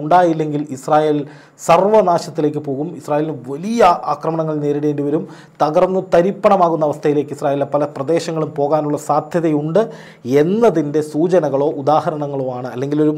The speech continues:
മുന്നറിയിപ്പോ ഒക്കെയാണ് ഇപ്പോൾ നടക്കുന്ന ഈ സംഭവം. ഇന്നത്തെ വിഷയത്തിൽ തന്നെ ഈ ചാവേറായി പൊട്ടിത്തെറിച്ചയാളെന്ന് പറയപ്പെടുന്നയാൾ ആ യഹൂദ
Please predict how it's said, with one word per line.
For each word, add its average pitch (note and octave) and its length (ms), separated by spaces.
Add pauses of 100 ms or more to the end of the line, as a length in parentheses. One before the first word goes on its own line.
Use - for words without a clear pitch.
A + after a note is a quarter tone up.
മുന്നറിയിപ്പോ G3 600
ഒക്കെയാണ് C3+ 380 (380)
ഇപ്പോൾ E3+ 200 (120)
നടക്കുന്ന C#3+ 320 (100)
ഈ - 20 (100)
സംഭവം. B2 280 (120)
ഇന്നത്തെ E3+ 340
വിഷയത്തിൽ E3+ 200 (200)
തന്നെ D3+ 180 (380)
ഈ - 20 (120)
ചാവേറായി D#3+ 520
പൊട്ടിത്തെറിച്ചയാളെന്ന് D3+ 880
പറയപ്പെടുന്നയാൾ C#3+ 600 (520)
ആ G#3 40 (120)
യഹൂദ F3 280